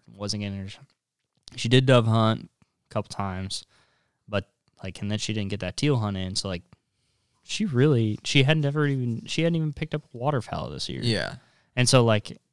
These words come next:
Speaker 1: m-, with that and, like, everything that's going on, being busy with a baby, like, it just, <sighs> I just felt bad for her. And so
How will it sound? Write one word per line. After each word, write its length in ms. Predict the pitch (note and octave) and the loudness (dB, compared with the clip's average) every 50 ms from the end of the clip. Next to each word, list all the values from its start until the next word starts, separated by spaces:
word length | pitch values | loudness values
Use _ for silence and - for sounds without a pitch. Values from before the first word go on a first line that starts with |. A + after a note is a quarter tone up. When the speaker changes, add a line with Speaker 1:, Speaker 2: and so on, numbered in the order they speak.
| _ _ | _ _
Speaker 1:
m-, 180 | A#2+ A#2+ A2+ - _ _ _ - _ _ _ | -18 -18 -18 -18 _ _ _ -20 _ _ _
with 200 | B2 A#2 A2 - | -4 -4 -2 2
that 260 | - A2+ A2+ A#2 A#2 G2+ | 2 4 4 4 4 2
and, 80 | G#2 | 0
like, 200 | G#2 F#2 F2+ - | -4 -6 -4 -4
everything 360 | A2+ G#2+ A2 G#2 - A2+ G#2 | -4 -2 -2 -4 -4 -4 -4
that's 160 | G2 G2 - - | -4 -4 -4 -4
going 260 | - G#2 G2 F#2+ F#2+ | -4 -4 -2 -2 -4
on, 220 | F#2 F#2 F#2+ F#2 | -4 -4 -6 -6
being 220 | G2+ F#2+ F#2 F2+ F2+ | -6 -6 -6 -6 -6
busy 220 | F#2+ F#2 F#2+ F#2 | -6 -6 -6 -6
with 100 | F2+ E2+ | -6 -6
a 40 | F2 | -6
baby, 460 | G#2 F#2 G2 A2 G#2+ G2 F#2 F#2 F#2 | -4 -2 -2 0 0 -2 -4 -4 -4
like, 280 | E2+ E2 E2 - - - _ _ _ _ _ _ _ _ _ _ _ _ _ _ | -4 -6 -10 -12 -14 -20 _ _ _ _ _ _ _ _ _ _ _ _ _ _
it 100 | - G#2 | -6 0
just, 280 | A#2 C3+ A#2+ - - - - | 2 2 4 2 0 -2 -6
<sighs> 560 | - - - - - - - - - - - | -12 -14 -14 -16 -16 -18 -20 -20 -20 -18 -8
I 140 | - - A#2+ B2 | -2 0 0 2
just 160 | B2 A2+ - | 0 -2 -4
felt 220 | - F#2 E2+ E2 | -4 -6 -6 -6
bad 200 | E2+ D#2 E2 - | -8 -10 -10 -12
for 200 | - - G2+ G#2 | -12 -14 -14 -12
her. 60 | G#2 | -10
And 140 | G#2 G2+ A2 | -8 -4 0
so 320 | - A#2 A2+ G#2+ G2+ F#2+ | 4 4 6 4 4 0